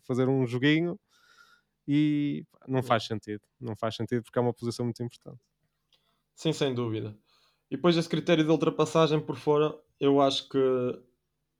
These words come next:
Speaker 2: das duas, n-, nas duas corridas foi bem, pronto, é-, aí foi bem decidido. Eu acho que não há penalização. Como eu disse na última vez, eu acho que o Hamilton já estava à frente, já tinha a posição ganha.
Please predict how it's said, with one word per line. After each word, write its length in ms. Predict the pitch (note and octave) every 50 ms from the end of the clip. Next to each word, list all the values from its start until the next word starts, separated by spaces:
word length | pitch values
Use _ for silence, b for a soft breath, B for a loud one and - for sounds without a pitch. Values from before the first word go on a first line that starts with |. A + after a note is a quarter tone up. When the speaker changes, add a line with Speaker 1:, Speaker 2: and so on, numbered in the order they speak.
| _ _ _ -
Speaker 2:
das 180 | C#3+ C#3+ D3+ C#3+
duas, 260 | D3+ D#3+ D#3+ D#3 D3 -
n-, 200 | D3+ D3 D3+ D3+ D3 D3
nas 120 | D3 C#3
duas 160 | C3+ D3 C3+ C#3
corridas 320 | - D3+ C#3+ C#3+ D3+ D3
foi 140 | - D3 C#3
bem, 480 | C#3 C#3+ C#3 C#3 C3+ C3 B2+ B2+ B2+ - - A#2+ A#2 b b b _ _ _ _ _
pronto, 340 | - - - - - - C#3
é-, 160 | C3 B2 B2+
aí 160 | C3+ C3 C#3 C#3
foi 180 | C3+ C#3+ C#3
bem 120 | C#3 C#3+ C3+
decidido. 520 | C3 - C3+ A#2 A#2 B2 C3 C3 C3+ C#3
Eu 100 | B2 B2+
acho 140 | B2 A#2+ -
que 60 | C3
não 160 | B2+ B2 B2
há 60 | B2
penalização. 920 | B2 - B2+ B2 B2 B2 A#2+ B2+ A#2 - - A#2 A2 G#2+ G#2 G#2 G#2+ G#2 - _ _ _ _ _ _ _ _
Como 240 | - C#3+ C#3 C#3 C#3 C3+ - - _ _ _
eu 100 | C#3 C3+
disse 220 | C3 C3+ C3+ C3+
na 60 | C#3 C3+
última 260 | C3+ B2+ C3 C3 B2
vez, 180 | C3 C3 A#2+
eu 80 | C3 B2+
acho 140 | B2 B2 -
que 60 | -
o 20 | B2+
Hamilton 240 | A#2+ B2 A#2+ B2+ B2
já 80 | A#2+ A#2+
estava 200 | B2 B2 B2 A#2+
à 20 |
frente, 160 | - D3 C#3+
já 100 | B2 A2+
tinha 120 | A2+ A#2 A#2
a 40 |
posição 280 | A2+ - A2+ A#2 B2+ A#2+
ganha. 240 | B2 B2+ C3+ C#3